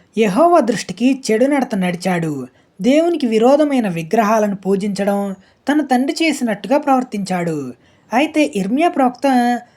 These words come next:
రాజు దగ్గరకొచ్చి, "నీ ప్రాణము ఎవరు తీయాలనుకుంటున్నారో, నువ్వు ఎవరికి భయపడుతున్నావో వారి చేతికి,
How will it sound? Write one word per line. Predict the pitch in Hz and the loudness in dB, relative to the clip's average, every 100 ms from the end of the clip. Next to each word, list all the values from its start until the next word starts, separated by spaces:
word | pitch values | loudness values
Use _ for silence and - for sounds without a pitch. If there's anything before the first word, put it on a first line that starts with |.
| _ 196 | _ -2
రాజు | 196 208 247 | 0 0 0
దగ్గరకొచ్చి, | 247 208 208 202 196 269 240 220 208 - - | 0 0 -2 -4 -2 0 0 0 -4 -8 0
"నీ | 285 | 2
ప్రాణము | 294 262 262 320 294 302 | 4 2 2 2 2 2
ఎవరు | 220 202 285 | 2 2 0
తీయాలనుకుంటున్నారో, | 294 262 269 254 233 240 226 226 220 220 214 214 208 - _ 226 | 0 2 4 4 2 -2 -4 -2 0 2 4 4 2 -4 _ 0
నువ్వు | 285 285 | 4 4
ఎవరికి | 294 208 214 302 311 | 4 4 2 2 4
భయపడుతున్నావో | 269 262 247 240 220 214 214 226 202 208 202 _ - | 4 4 2 0 -2 2 4 4 4 2 0 _ -2
వారి | 233 254 247 262 | 2 2 2 2
చేతికి, | 269 - 202 151 | 2 -2 -6 -8